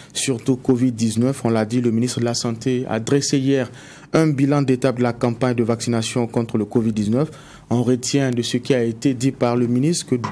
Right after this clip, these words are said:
vingt-six mille personnes ont déjà été vaccinées.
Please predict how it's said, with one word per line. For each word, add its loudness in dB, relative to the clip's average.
vingt-six 2
mille 0
personnes 2
ont 4
déjà 4
été 0
vaccinées. 0